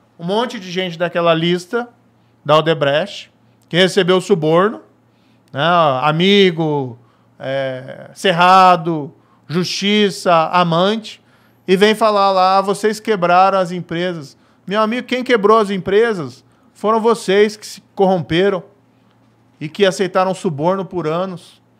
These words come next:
e colocaram elas nessa situação difícil. Foram vocês que fizeram isso. Não, a gente não, a gente lutou contra o crime.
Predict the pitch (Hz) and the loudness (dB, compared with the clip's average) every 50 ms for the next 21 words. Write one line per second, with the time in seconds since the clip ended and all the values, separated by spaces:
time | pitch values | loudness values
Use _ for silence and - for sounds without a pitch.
0 | _ _ _ _ _ _ _ _ - 151 139 - 196 196 196 185 190 190 196 196 | _ _ _ _ _ _ _ _ -16 -8 0 0 2 2 2 2 4 4 4 4
1 | 190 180 180 185 190 196 175 185 190 180 - 196 170 - - - 185 170 - - | 4 4 4 4 2 0 -2 -4 -6 -6 -6 -8 -10 -10 -6 -6 -6 -6 -4 -6
2 | 190 190 190 185 180 - 160 165 180 175 - - - _ _ _ _ - - - | -8 -6 -8 -10 -10 -8 -8 -8 -8 -10 -12 -20 -20 _ _ _ _ -20 -14 -8
3 | - 190 196 190 196 196 - - 196 214 240 247 - - - - 214 185 180 180 | -4 -4 -2 0 0 0 0 2 2 2 2 0 -2 -10 -12 -10 -6 0 0 0
4 | 170 170 151 139 131 120 117 - - _ _ _ _ _ _ _ _ - - 151 | 0 0 -2 -4 -6 -10 -12 -16 -20 _ _ _ _ _ _ _ _ -12 -6 -2
5 | 170 175 165 139 175 202 226 226 311 254 233 214 190 202 190 - 214 202 190 180 | 0 0 0 0 -2 -4 -4 -4 -2 0 0 0 0 -2 -4 -4 -2 -2 -2 0
6 | - 202 220 262 269 262 247 226 240 220 202 202 165 156 143 131 120 120 120 | 2 2 2 2 2 -4 -6 -4 -4 -6 -6 -6 -8 -10 -10 -10 -12 -14 -18